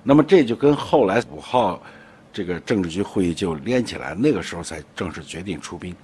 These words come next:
这样连起来看，呃，才能证-，哦，这，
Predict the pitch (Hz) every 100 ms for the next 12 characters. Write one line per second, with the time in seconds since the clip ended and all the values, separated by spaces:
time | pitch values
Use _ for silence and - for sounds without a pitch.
0 | - - - - 175 135 90 - 139 160
1 | 110 85 85 - 90 - - - - -
2 | - - 87 - 101 113 107 120 87 110
3 | 82 69 -